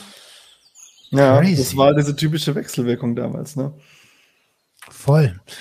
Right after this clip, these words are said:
Speaker 2: Ähm, okay. Dann kann ich mir das so ein kleines bisschen vorstellen, wie es, wie es ablief, so genauso wie bei uns, nur dass ich dabei geblieben bin halt. <laughs> Ähm, und dann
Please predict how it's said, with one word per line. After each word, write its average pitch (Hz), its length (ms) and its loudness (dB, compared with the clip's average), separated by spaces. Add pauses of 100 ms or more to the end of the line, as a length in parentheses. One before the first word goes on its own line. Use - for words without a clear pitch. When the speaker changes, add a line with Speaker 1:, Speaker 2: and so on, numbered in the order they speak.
(340)
Speaker 2:
Ähm, 156 600 6 (500)
okay. 170 460 2 (1900)
Dann 151 160 4
kann 170 140 4
ich 170 100 2
mir 190 60 6
das 175 120 8
so 175 80 6
ein 151 60 4
kleines 170 320 4
bisschen 156 260 -2
vorstellen, 143 500 2
wie 131 40 0
es, 131 180 -2 (400)
wie 143 100 -4
es 127 100 -4
ablief, 143 500 0
so 160 240 0
genauso 143 540 2
wie 147 60 2
bei 143 100 4
uns, 160 340 4
nur 147 140 8
dass 139 280 2
ich 170 200 -2
dabei 143 320 2
geblieben 170 360 4
bin 190 240 6
halt. 208 340 0
<laughs> 233 60 8 (1040)
Ähm, 160 460 2 (100)
und 165 400 2 (600)
dann 165 340 4